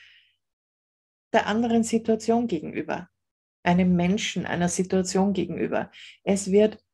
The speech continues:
wertfreier dem anderen gegenüber.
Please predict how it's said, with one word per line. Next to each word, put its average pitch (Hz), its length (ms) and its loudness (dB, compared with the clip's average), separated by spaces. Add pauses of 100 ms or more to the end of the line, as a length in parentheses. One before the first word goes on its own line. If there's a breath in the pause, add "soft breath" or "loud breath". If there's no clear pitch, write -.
wertfreier 180 1700 -2 (720)
dem 180 440 2 (420)
anderen 185 460 0
gegenüber. 110 640 -6